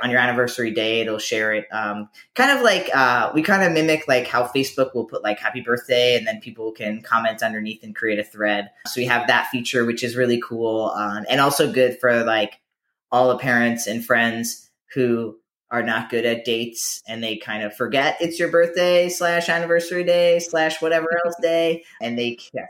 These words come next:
Speaker 1: see, there you go. <laughs> So, um, you know, they can, they can know and help celebrate. Um, and we'll also have, like, uh, triggers in, in the future of being like, "Hey, in two weeks, like,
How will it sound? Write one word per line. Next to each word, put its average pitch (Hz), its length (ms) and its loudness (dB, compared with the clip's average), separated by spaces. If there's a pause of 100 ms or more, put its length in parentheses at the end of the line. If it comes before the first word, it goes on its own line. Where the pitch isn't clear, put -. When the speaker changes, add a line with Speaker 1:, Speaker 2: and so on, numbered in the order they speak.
Speaker 1:
see, 120 160 -6
there 117 200 2
you 113 80 2
go. - 640 -2
<laughs> - 40 -20 (680)
So, 175 160 4 (140)
um, 139 260 4 (140)
you 160 80 4
know, 135 280 4 (200)
they 151 120 4
can, 147 360 -2
they 151 180 2
can 156 260 -2
know 131 320 4
and 120 140 0
help 123 220 -4
celebrate. 117 640 -2
Um, 110 220 -8
and 135 60 0
we'll 156 140 4
also 151 240 0
have, 127 180 2
like, 120 300 -2
uh, 107 160 -2
triggers 127 460 -4
in, 110 260 -10
in 110 200 -10
the 110 60 -14
future 117 400 -4
of 107 120 -4
being 104 180 -8
like, 107 180 -12
"Hey, 208 420 -2 (420)
in 123 160 -8
two 185 180 -2
weeks, 220 400 -2
like, 113 400 2